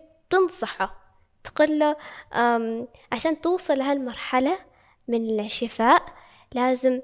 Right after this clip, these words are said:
تركز في أكلك و-، وتاخذ نصائح الأطباء، وواجد، آم، دقق موضوع، آه، الأدوية، ما ت-، لازم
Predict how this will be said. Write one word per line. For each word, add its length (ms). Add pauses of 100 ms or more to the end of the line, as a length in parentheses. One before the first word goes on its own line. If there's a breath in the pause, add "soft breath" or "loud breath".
(140)
تركز 420
في 200
أكلك 640 (440 loud breath)
و-، 1160
وتاخذ 340
نصائح 380
الأطباء، 720 (460 soft breath)
وواجد، 1300 (120)
آم، 560 (720)
دقق 440
موضوع، 440
آه، 500 (680)
الأدوية، 800
ما 680
ت-، 400
لازم 400